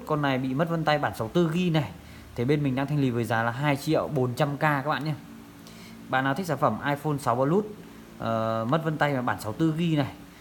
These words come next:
thì các bạn nhanh, nhanh tay đặt hàng cho mình là sớm nhất nhé. Một là các bạn nào đặt hàng cho mình qua Zalo không chín sáu sáu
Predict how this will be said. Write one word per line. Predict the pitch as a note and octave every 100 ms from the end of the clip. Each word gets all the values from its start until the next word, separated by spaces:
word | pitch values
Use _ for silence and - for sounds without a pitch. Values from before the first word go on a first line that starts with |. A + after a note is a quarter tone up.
| - -
thì | A#2
các | B2+
bạn | C#3 C#3+
nhanh, | B2+ C3+
nhanh | D3 D3
tay | D3
đặt | B2
hàng | B2 B2
cho | B2+
mình | A#2
là | A2
sớm | B2+ B2
nhất | F3
nhé. | F3+ D3 -
Một | B2+ B2+ A#2+
là |
các | C3+
bạn | C#3
nào | A#2 A2
đặt | A2+ A#2+
hàng | A#2+ A#2
cho | C3+
mình | C3 A#2+ A2+ A2 -
qua | C3
Zalo | C#3 D3+ C#3+ - - - -
không | C3+
chín | - A#2 A2
sáu | G#2+
sáu | G#2+ G#2 G#2